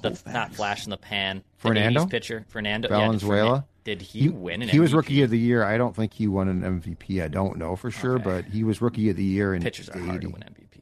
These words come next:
Speaker 1: so I don't
Speaker 3: Yeah,
Speaker 1: know.
Speaker 3: they
Speaker 2: What
Speaker 3: are.
Speaker 2: about the, like, the Brooklyn Dodgers? If you go way back.
Speaker 3: Oh,
Speaker 1: Brooklyn
Speaker 3: God.
Speaker 1: Dodgers.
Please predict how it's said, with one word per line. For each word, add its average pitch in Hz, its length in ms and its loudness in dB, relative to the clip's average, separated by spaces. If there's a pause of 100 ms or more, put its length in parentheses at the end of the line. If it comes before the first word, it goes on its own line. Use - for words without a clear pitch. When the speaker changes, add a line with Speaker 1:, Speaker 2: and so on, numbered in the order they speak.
Speaker 1:
so - 240 -18
I - 40 -14
don't - 100 -12
Speaker 3:
Yeah, 90 120 -2
Speaker 1:
know. 71 60 -8
Speaker 3:
they 82 100 -4
Speaker 2:
What 139 100 2
Speaker 3:
are. - 20 4
Speaker 2:
about 180 200 0
the, 139 80 -2
like, 107 320 -2
the 104 80 -4
Brooklyn 90 600 -2
Dodgers? 71 680 -4
If 76 120 -10
you 95 100 -2
go 87 180 2
way 90 320 0
back. 69 340 -4
Speaker 3:
Oh, 92 100 -6
Speaker 1:
Brooklyn 90 280 -6
Speaker 3:
God. 82 300 -2
Speaker 1:
Dodgers. - 480 -12